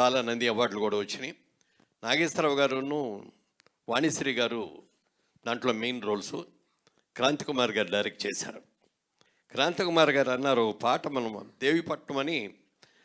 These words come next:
గోదావరి ఒడ్డున అక్కడ షూటింగ్ చేస్తాం, అక్కడ సెట్ అది వేశాం. మురళీమోహన్ రేపు నుంచే సాంగ్ తీయాలి, చాలా మంచి సాంగ్ అది,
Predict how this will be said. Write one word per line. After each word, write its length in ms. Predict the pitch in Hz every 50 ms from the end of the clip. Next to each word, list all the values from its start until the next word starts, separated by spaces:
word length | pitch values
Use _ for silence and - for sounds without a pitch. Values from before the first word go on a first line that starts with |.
| _ _ _ _ _ _ _ _ - 107
గోదావరి 500 | 98 98 107 117 135 147 156 151 151 135
ఒడ్డున 400 | 131 117 120 123 120 110 98 90 85 - - _ - - - 120
అక్కడ 300 | 117 - - 135 117 -
షూటింగ్ 340 | - 147 143 - 156 147
చేస్తాం, 280 | 131 120 113 - - 127
అక్కడ 180 | 110 - 113 113
సెట్ 320 | - - 131 117 - -
అది 140 | 139 117 104
వేశాం. 380 | 107 104 92 - 110 117 120 - _ _ _ _ _ _ _ _ _ _ _ _ _ _ _ _ _ _ _ - -
మురళీమోహన్ 480 | 123 135 165 170 160 156 156 165 160
రేపు 240 | 143 139 139 139 160
నుంచే 240 | 160 151 143 160 151
సాంగ్ 420 | 139 - 135 123 131 151 151 151
తీయాలి, 420 | 131 131 127 123 120 123 156 151 - -
చాలా 160 | 131 120 120
మంచి 380 | 117 113 110 113 127 - 156 147
సాంగ్ 300 | - 135 139 127 123 113
అది, 480 | 107 104 - 135 147 131 104 90 -